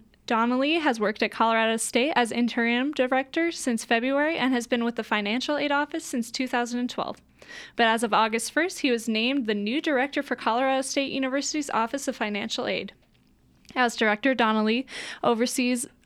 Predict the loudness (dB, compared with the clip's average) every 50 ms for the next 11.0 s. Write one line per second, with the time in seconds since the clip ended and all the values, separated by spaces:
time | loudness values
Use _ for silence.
0 | _ 2 2 4 4 2 2 2 0 0 2 2 0 0 0 0 -2 0 0 0
1 | 0 0 0 0 2 2 2 2 2 2 0 0 0 0 0 2 2 0 0 0
2 | 0 -2 -2 -2 0 -2 -2 -2 -2 -6 -10 _ -20 -20 -20 _ -20 -20 -20 -20
3 | -20 -20 -20 _ _ _ -2 -2 -2 -2 -4 -6 0 2 4 4 4 2 0 0
4 | 2 2 2 2 2 2 0 2 2 2 2 2 2 2 2 0 0 -2 -4 -6
5 | -12 -16 -8 -2 0 2 2 2 2 2 2 2 0 2 2 2 2 2 2 0
6 | 0 2 2 2 2 0 0 0 0 0 -2 0 2 2 2 4 2 2 0 0
7 | 0 0 0 0 0 0 0 0 0 0 -2 -4 -2 -2 0 0 2 2 2 2
8 | 2 0 0 -2 -6 -8 -12 -10 -8 -8 -8 -8 -6 -2 0 2 2 2 0 0
9 | 0 0 -2 0 2 4 4 4 4 2 2 0 0 0 0 0 0 0 0 -2
10 | -2 -2 -2 0 0 0 0 0 -2 -4 -6 -6 -4 -2 -2 -2 -2 -2 -4